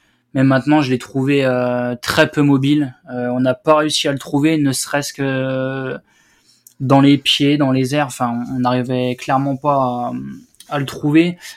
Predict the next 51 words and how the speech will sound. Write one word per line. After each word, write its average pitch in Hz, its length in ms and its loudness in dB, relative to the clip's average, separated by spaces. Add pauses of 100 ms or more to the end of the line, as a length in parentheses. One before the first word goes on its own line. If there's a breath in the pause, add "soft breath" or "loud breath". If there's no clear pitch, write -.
Je - 100 -14
crois 147 140 0
que - 100 -4
le, 139 200 4
le 139 160 2
seul 156 180 -2
moment 156 340 2
où 147 140 0
il 135 80 2
a 135 40 2
été, 139 360 -2
euh, 127 180 0
dangereux, 139 400 0
je - 80 -8
crois 135 100 -8
que - 60 -12
c'est - 80 -10
sur 123 200 -6
un 123 100 0
centre, 135 340 -4
euh, 127 320 0
d'Ito, 135 560 -2
où 127 120 0
il 120 120 0
la 123 80 -2
reprend 123 320 -2
de 127 80 0
la 127 100 0
tête. - 360 -8 (720 loud breath)
Mais 139 120 6
malheureusement, 143 640 4
je - 60 -8
trouve - 260 -10
que, 151 100 0
euh, 131 640 4 (840)
voilà, 151 440 4
comparé 135 440 2
à 135 120 4
un 131 60 4
Balogun 139 560 2
qui - 180 -8
bouge 131 280 -2
énormément, 139 600 2
le 127 220 0
danger 131 320 0
peut 139 140 -6
venir 135 180 2
de 135 100 0
partout 139 360 -2
avec 135 260 0
lui. 175 220 -2